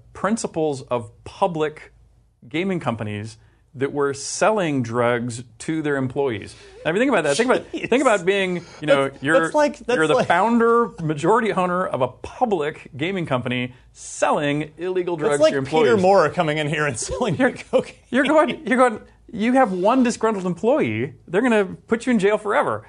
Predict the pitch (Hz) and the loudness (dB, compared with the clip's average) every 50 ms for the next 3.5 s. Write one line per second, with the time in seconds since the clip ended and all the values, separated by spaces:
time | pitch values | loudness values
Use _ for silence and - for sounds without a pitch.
0 | - - - 160 160 170 156 143 160 156 151 - 170 147 139 151 156 147 147 135 | -14 -10 -6 -2 0 0 0 0 -2 -2 -2 -2 -2 -2 0 0 -2 -2 -2 -4
1 | 127 - 135 127 123 120 123 123 101 113 120 123 123 117 107 139 127 123 117 113 | -4 -4 -2 -2 -2 -2 -2 -2 -2 -2 -2 -4 -4 -6 -4 -4 -2 -2 -2 -4
2 | 120 - - 165 147 131 - - - 147 151 156 - 110 - 95 - - _ - | -4 -6 -6 -8 -8 -10 -6 -4 -2 -2 -2 -2 -4 -8 -10 -12 -16 -20 _ -6
3 | - - 185 196 - - 104 98 - | -4 -2 -2 -2 -4 -6 -10 -12 -14